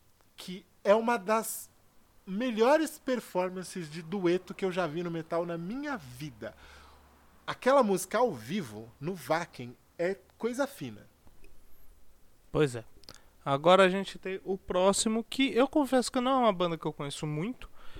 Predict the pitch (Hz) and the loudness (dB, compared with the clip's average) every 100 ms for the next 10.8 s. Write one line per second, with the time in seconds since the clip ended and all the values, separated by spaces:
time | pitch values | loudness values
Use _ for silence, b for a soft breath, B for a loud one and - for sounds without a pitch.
0 | b b 311 311 311 208 320 320 214 320 | b b 2 6 6 6 6 6 4 0
1 | - 277 185 262 - 190 214 233 226 220 | 0 0 2 2 2 2 4 4 4 0
2 | - 220 233 208 233 226 185 180 196 202 | 0 0 2 2 4 4 2 0 -2 2
3 | 208 196 - 170 190 240 - - 220 156 | 2 2 2 2 2 0 0 0 -2 8
4 | 269 311 214 156 123 135 143 156 165 - | 8 10 4 2 0 0 0 0 -4 6
5 | - 220 202 214 - - 170 190 196 - | 12 12 12 8 -6 -6 -2 -2 4 10
6 | 214 170 175 185 175 165 170 202 170 160 | 10 10 6 6 6 6 6 4 4 6
7 | 170 196 147 107 202 202 - 185 180 190 | 6 6 6 6 2 0 2 4 6 6
8 | 180 180 - 190 185 180 165 175 170 175 | 6 4 4 4 6 8 8 8 4 4
9 | 175 160 170 - 180 180 170 175 160 147 | 4 4 2 0 0 2 4 6 6 4
10 | 143 185 175 160 131 120 117 | 2 0 2 2 2 0 -6